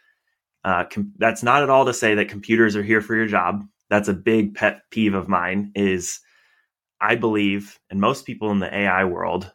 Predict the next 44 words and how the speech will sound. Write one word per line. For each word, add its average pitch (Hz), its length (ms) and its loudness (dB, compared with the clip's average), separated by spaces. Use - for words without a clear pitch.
believe, 92 580 -2
that 92 400 0
computers, 107 800 2
A 98 160 -2
I, 92 300 0
are 95 180 0
here 104 360 -2
to 95 420 -6
augment 98 560 -2
your 95 140 -2
role 87 380 -2
so 107 180 0
that 98 240 2
humans 95 580 2
can 95 220 0
focus 95 420 -2
on 90 200 2
more 90 340 2
creative 95 480 2
tasks. - 640 -6
They 98 80 -2
can 98 160 -2
focus 101 380 0
on 87 260 -2
closing 107 480 2
deals, - 440 -10
not 95 280 0
the 104 80 -2
ninety 101 320 2
percent 98 360 -2
of 87 100 -8
leads 95 240 -4
who 92 80 -8
say, 87 260 -4
you 87 100 -6
know, 90 120 -4
"Get 90 240 -4
lost, 92 380 0
I 92 80 -8
don't 90 120 -4
wanna 90 160 -8
talk 95 300 -2
to 90 60 -10
you." 87 180 -14